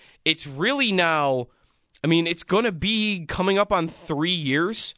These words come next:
since Rodgers, like, if we just keep saying, like,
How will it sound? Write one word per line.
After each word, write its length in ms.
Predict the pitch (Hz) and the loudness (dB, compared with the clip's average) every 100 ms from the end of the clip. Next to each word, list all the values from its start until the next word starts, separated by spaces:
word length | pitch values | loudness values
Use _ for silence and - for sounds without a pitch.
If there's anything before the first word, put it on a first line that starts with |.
| _ _ _ _ | _ _ _ _
since 240 | - 170 147 | 0 0 2
Rodgers, 680 | 135 147 165 175 175 165 151 | 2 2 2 0 0 -2 -2
like, 160 | 151 | -2
if 160 | 143 151 | 0 -4
we 120 | 165 | -4
just 280 | 143 185 - | -4 -4 -2
keep 220 | 196 190 | -2 -2
saying, 340 | - 196 180 | 0 0 2
like, 200 | 160 143 | 2 0